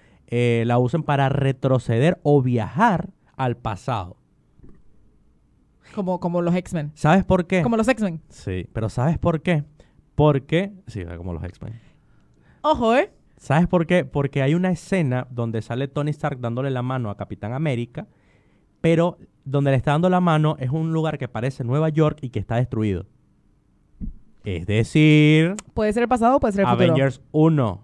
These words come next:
Speaker 2: Claro.
Speaker 1: Puede ser Avengers uno.
Speaker 2: Ay, me vuela la cabeza, me vuela la cabeza.
Speaker 1: <laughs>
Speaker 2: Tal cual, o sea, ¿por qué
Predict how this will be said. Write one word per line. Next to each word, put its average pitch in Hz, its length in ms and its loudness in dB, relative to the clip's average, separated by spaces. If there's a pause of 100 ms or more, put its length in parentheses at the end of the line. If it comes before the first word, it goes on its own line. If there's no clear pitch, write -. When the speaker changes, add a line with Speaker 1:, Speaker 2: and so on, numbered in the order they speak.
(140)
Speaker 2:
Claro. 214 760 2
Speaker 1:
Puede 117 240 -2
ser 143 320 -2
Avengers 98 460 -6
uno. 85 260 -16
Speaker 2:
Ay, 370 160 -6
me 285 80 -10
vuela 233 200 -12
la 233 80 -16
cabeza, 285 300 -12
me 311 80 -6
vuela 294 180 -4
la 453 60 -2 (720)
cabeza. 190 280 2
Speaker 1:
<laughs> - 0 -
Speaker 2:
Tal 285 180 0
cual, 349 180 -2
o 269 40 -8
sea, 226 240 -8 (200)
¿por 349 240 -4
qué 370 120 -4